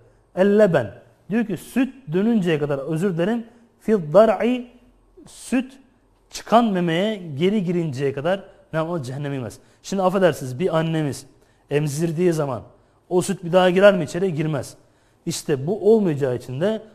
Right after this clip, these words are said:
Allah için ağlayan bir insan cehenneme girmez. İşte bunu ne yapıyor? İşte Allah Resulü Aleyhisselatü Vesselam bizlere müjdeliyor.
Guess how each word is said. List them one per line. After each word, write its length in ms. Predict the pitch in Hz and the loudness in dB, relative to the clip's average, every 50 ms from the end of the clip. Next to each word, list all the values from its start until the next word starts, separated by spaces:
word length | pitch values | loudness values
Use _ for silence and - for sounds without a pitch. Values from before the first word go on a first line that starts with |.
| _ _ _ | _ _ _
Allah 360 | 147 147 156 151 170 180 170 | 0 0 0 2 2 0 0
için 180 | 151 - - 156 | 0 -4 -8 -6
ağlayan 420 | 139 139 147 147 151 151 147 139 | -2 0 0 0 0 -2 -2 -4
bir 60 | 131 | -8
insan 320 | 127 120 117 175 180 185 175 - _ _ _ _ 131 | -8 -8 -6 -8 -8 -8 -10 -14 _ _ _ _ -4
cehenneme 520 | 135 151 139 143 143 139 135 139 156 165 | -4 -2 -2 -2 -2 -4 -4 -2 -2 -4
girmez. 480 | 147 123 131 120 110 87 80 - - - _ _ _ _ _ _ _ _ _ _ _ | -2 -4 -6 -6 -6 -10 -14 -16 -20 -20 _ _ _ _ _ _ _ _ _ _ _
İşte 300 | - - - - 131 131 | -20 -12 -10 -8 -8 -6
bunu 160 | 135 156 165 165 | -6 -6 -4 -2
ne 40 | |
yapıyor? 280 | 165 160 156 160 139 120 | -2 -2 -2 -4 -8 -10
İşte 120 | - - | -10 -8
Allah 300 | 123 123 127 135 135 131 | -8 -6 -4 -4 -4 -4
Resulü 220 | 131 117 120 - 131 | -8 -8 -8 -10 -8
Aleyhisselatü 340 | 123 123 117 - 123 120 113 | -8 -8 -8 -10 -10 -12 -10
Vesselam 200 | - 170 180 175 - - _ _ _ _ _ - | -10 -10 -10 -10 -14 -20 _ _ _ _ _ -6
bizlere 500 | 160 165 147 131 127 123 139 160 170 170 - - _ _ _ _ - | -4 -4 -2 -2 -2 -2 0 -2 -2 -4 -10 -18 _ _ _ _ -10
müjdeliyor. 440 | 139 135 127 135 131 131 120 104 | -8 -4 -2 -2 0 0 -2 -4